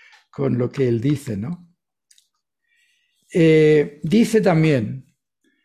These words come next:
"Esta observación, de alguna forma, me aporta una nueva perspectiva,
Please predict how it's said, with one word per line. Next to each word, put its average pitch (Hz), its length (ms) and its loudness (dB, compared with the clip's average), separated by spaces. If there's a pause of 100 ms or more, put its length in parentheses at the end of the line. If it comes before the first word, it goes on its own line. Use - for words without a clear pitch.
(280)
"Esta 240 300 -2
observación, 180 680 0
de 180 80 0
alguna 180 300 0
forma, 170 440 0
me 165 160 2
aporta 208 500 -2
una 185 160 2
nueva 175 320 0
perspectiva, 139 960 -6